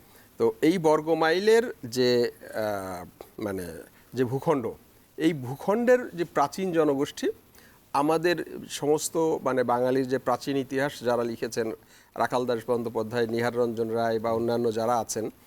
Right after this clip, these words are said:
তাদের সবার হলো এখানে তারা বলছেন নিষাদ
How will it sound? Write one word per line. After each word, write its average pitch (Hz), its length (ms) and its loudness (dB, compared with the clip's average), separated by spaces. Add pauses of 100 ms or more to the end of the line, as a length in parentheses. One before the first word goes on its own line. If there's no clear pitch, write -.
(760)
তাদের 180 240 2
সবার 185 380 0
হলো 202 220 0
এখানে 165 260 -2
তারা 165 180 2
বলছেন 160 260 -2
নিষাদ 165 500 0